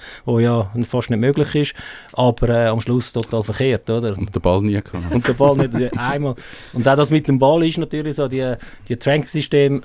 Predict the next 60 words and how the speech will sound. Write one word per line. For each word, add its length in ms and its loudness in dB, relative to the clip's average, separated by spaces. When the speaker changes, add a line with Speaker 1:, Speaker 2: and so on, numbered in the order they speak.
Speaker 1:
äh, 160 -2
tracken 360 -2
den 120 -4
Ball 180 0
natürlich. 440 -2
Es 40 -18
gibt 260 0
heute 140 0
schon 120 0
Systeme, 420 0
wo 240 0
der 80 -6
Ball 200 -2
auch 80 0
noch 120 0
mittrackt, 640 0
dass 220 -4
man 200 0
<laughs> 40 -14
sieht, 400 -2
bist 200 -6
du 80 -2
auch 80 -2
in 80 -2
der 80 -2
Nähe 200 -2
gewesen. 380 -4
Aber 160 0
heute 180 4
ist 60 0
es 40 -2
natürlich 260 0
eine 120 -4
Kombination 560 0
mit 140 0
dieser 180 4
Videoanalyse, 720 2
oder? 220 0
Speaker 2:
Mhm. 60 2
Speaker 1:
Wo 100 4
man 120 0
dann 120 0
einen 300 2
Match 340 2
natürlich 460 0
analysieren, 800 -2
auseinandernehmen. 720 0
Und 140 2
mit 160 2
diesen 200 4
Werten 380 0
dann 180 2
auch 100 0
zum 140 -2
Spieler 360 2
gehen 100 0
und 140 -2
sagen, 180 -8
«Schau, 80 -4
Kamerad, 500 -6